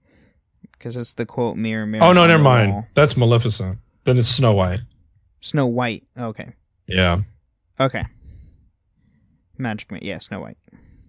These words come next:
Speaker 1: It's
Speaker 2: Yeah,
Speaker 1: like,
Speaker 2: so
Speaker 1: see, I don't know if it was Sleeping Beauty or not. No. Uh, Sleeping Beauty was poisoned. That's right. Um, yeah, this is
Speaker 2: Yeah.
Speaker 1: based off of, um, Snow White,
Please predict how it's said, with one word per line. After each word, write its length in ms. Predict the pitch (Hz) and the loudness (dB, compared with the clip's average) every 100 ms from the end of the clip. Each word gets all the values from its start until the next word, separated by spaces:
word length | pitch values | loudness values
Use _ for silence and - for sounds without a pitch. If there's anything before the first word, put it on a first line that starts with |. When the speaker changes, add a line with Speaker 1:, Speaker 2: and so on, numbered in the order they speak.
| _ _ _ _ _ _ - | _ _ _ _ _ _ -12
Speaker 1:
It's 120 | 139 | -8
Speaker 2:
Yeah, 60 | 107 | -4
Speaker 1:
like, 80 | |
Speaker 2:
so 200 | - - | -2 -2
Speaker 1:
see, 60 | 80 | -2
I 60 | 78 | -2
don't 180 | 190 226 | -4 -6
know 100 | 202 | -8
if 120 | - | -12
it 40 | |
was 100 | 92 | -20
Sleeping 320 | - 147 147 | -18 -18 -18
Beauty 200 | 143 143 | -18 -18
or 100 | 143 | -16
not. 240 | 143 123 - | -18 -20 -18
No. 300 | 117 107 - - | -18 -18 -20 -12
Uh, 120 | 127 | -8
Sleeping 360 | 120 - 180 160 | -6 -2 -2 -2
Beauty 180 | 143 139 | -4 -4
was 140 | 113 | -6
poisoned. 420 | - 117 92 71 - - - _ | -10 -12 -12 -16 -20 -20 -20 _
That's 220 | - 120 - | -8 -8 -8
right. 160 | - - - _ _ | -12 -14 -20 _ _
Um, 360 | 110 110 90 87 - - - - - - - | -8 -6 -8 -12 -18 -20 -18 -20 -20 -20 -10
yeah, 120 | 120 | -8
this 140 | 107 | -4
is 80 | 131 | -4
Speaker 2:
Yeah. 60 | 87 123 | -2 -2
Speaker 1:
based 160 | 120 | -4
off 260 | 120 110 - | -4 -6 -8
of, 220 | 110 107 | -10 -8
um, 400 | 107 98 95 95 - _ _ _ _ _ _ _ _ _ _ _ _ | -8 -8 -10 -12 -18 _ _ _ _ _ _ _ _ _ _ _ _
Snow 240 | - 131 110 | -10 -6 -6
White, 240 | 82 - | -8 -14